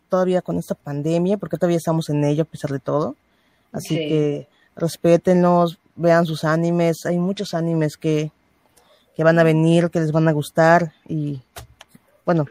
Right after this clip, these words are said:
Speaker 1: sí, espero que les gusten, <laughs> más que nada.
Speaker 2: Sí, sí, sí. Ya, ya. Yo creo que ese sería todo.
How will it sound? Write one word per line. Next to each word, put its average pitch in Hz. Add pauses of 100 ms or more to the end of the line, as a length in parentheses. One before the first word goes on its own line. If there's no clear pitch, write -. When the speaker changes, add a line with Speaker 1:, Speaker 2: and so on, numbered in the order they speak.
Speaker 1:
sí, 294
espero 226
que 170
les 156
gusten, 147
<laughs> -
más 196
que 180
nada. 151 (2500)
Speaker 2:
Sí, 214
sí, 165
sí. 143 (220)
Ya, 135 (240)
ya. 143 (200)
Yo 175
creo 156
que -
ese 175
sería 170
todo. 214